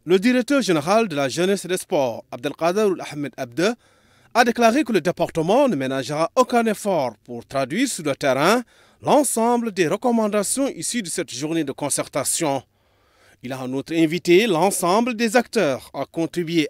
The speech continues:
à la réussite de ce programme de classification des procédures de gestion des installations sportives et des règles de gestion des maisons des jeunes,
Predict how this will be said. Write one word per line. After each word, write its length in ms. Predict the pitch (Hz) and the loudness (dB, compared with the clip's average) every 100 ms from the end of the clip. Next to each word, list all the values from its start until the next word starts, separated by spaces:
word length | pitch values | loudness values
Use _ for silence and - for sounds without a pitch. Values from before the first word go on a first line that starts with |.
| - | 0
à 100 | 240 | 0
la 140 | 262 | 2
réussite 340 | 233 196 247 170 | 0 -2 -4 -6
de 60 | |
ce 140 | - 160 | -4 -6
programme 440 | - 135 196 285 | -4 -4 0 0
de 80 | 185 | 0
classification 960 | - 170 - 185 170 202 - 175 143 - | -2 -2 -2 -6 -2 -2 -2 -2 -2 -4
des 180 | - 135 | -8 -8
procédures 680 | - 165 165 156 185 170 - _ _ _ | -6 -6 -4 -4 -2 -2 -4 _ _ _
de 80 | 131 | -4
gestion 420 | 135 185 - 214 | 0 0 2 0
des 180 | 139 147 | 0 0
installations 500 | 254 254 220 - 180 | 0 0 -2 -2 -4
sportives 680 | - 151 - 156 202 233 285 - - - _ _ | -4 -6 -6 -4 0 2 0 0 -10 -20 _ _
et 80 | 117 | -12
des 100 | 131 | -8
règles 400 | 113 233 285 214 | 0 2 2 -2
de 100 | 120 | -6
gestion 440 | 104 147 - 247 | -6 -4 -2 -2
des 160 | 240 127 | -2 -4
maisons 300 | 127 123 151 | -6 -4 -2
des 160 | 151 151 | -2 2
jeunes, 440 | 175 190 220 226 | 4 6 4 2